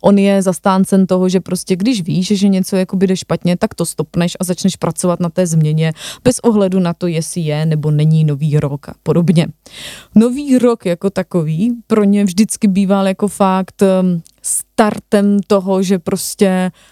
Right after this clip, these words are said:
jsi vděčný za ten předchozí a prostě plnou parou do toho nového. Ale hlavně to bylo symbolem ty lednové, únorové měsíce opravdu jakoby péče o toho zákazníka a tvoření těch vztahů. Protože oni třeba opravdu jakoby mají rozdělený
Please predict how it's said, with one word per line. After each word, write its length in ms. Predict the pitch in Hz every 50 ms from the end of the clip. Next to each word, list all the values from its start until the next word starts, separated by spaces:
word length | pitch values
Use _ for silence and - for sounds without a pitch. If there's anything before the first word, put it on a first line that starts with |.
| _ _ _
jsi 180 | - - - 240
vděčný 480 | 214 190 233 202 - - 226 220 214
za 100 | 196 202
ten 200 | 190 - 165 160
předchozí 680 | 160 - 240 - - - 269 262 220 226 240 240 226 214
a 60 | 190 170
prostě 360 | - 190 190 - - - 180
plnou 340 | - - 226 208 202 196 190 -
parou 320 | - 190 175 175 175 180
do 100 | 175 175
toho 280 | - - 180 170 175 160
nového. 520 | 160 156 143 160 165 180 208 226 269 302 339 _ _ - - - - - - - - - -
Ale 320 | 185 196 196 208 214 214
hlavně 360 | 214 214 214 208 208 214 214
to 120 | - - 208
bylo 280 | 196 214 208 208 214
symbolem 640 | 208 - - 214 208 196 196 208 202 202 202 208 180 -
ty 140 | - 214 202
lednové, 540 | 202 208 208 196 190 208 208 190 202 202
únorové 560 | - - 208 202 196 202 196 202 190 202 202 202
měsíce 500 | 202 196 196 - - 208 196 - - -
opravdu 420 | - 196 - 208 202 202 190 202
jakoby 360 | 196 185 - 208 196 180 196 170 _ _
péče 400 | - 220 214 202 202 - - -
o 100 | - 196
toho 280 | 190 - 196 196 202 202
zákazníka 1000 | 196 202 180 175 175 - 185 185 170 165 180 170 165 160 - 190 170 175 180 - - -
a 60 | 190
tvoření 640 | - - 180 190 196 196 190 208 202 190 196 196 180
těch 180 | - 196 185
vztahů. 560 | - - - - - 196 180 160 170 143 135 - - - - - - - _
Protože 360 | - 185 - - 202 185 202
oni 200 | - 202 202 202
třeba 320 | 190 - - 208 190 202 202
opravdu 400 | 196 190 - 202 202 185 185 202
jakoby 380 | 190 190 - 214 190 185 202
mají 380 | 196 196 185 185 196 190 190 208
rozdělený 960 | 190 202 202 180 170 170 160 190 190 180 180 175 165 165 156 156 160 185 262